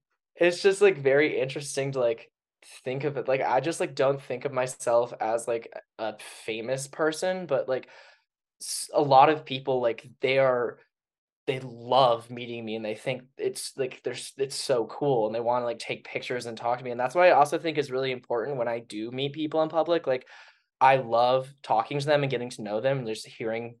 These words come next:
about their story, 'cause I just love people in general. But I think that's also means a lot to them, because obviously you're somebody that they think a lot of and they have a high opinion of. And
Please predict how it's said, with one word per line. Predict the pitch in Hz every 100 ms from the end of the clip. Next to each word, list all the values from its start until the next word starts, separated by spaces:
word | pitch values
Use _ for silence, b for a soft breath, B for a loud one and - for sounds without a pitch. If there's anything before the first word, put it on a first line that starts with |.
| -
about | 107 104
their | 110
story, | - 107 113
'cause | -
I | 113
just | 113 -
love | 104 104 101 107 _ _
people | - 120 - _ - - 123
in | - 110
general. | 107 110 127 143
But | 123 123
I | 135
think | 135 131
that's | 110 110
also | 117 120 127
means | 110 120
a | 123
lot | 107 107 113 - -
to | 175
them, | 165 165 175 175 b b b -
because | 139 143 131 123
obviously | - 123 131 131 139 135 131
you're | - 120 123
somebody | - 135 131 135
that | 123 117 -
they | - 117 117 117 - _ _ _ _ _ _ _ -
think | 165 156
a |
lot | 131 110 107
of | 90 - -
and | 131 127
they |
have | 127
a | 127
high | 131 123
opinion | 117 143 135 110
of. | 98 - -
And | 123 120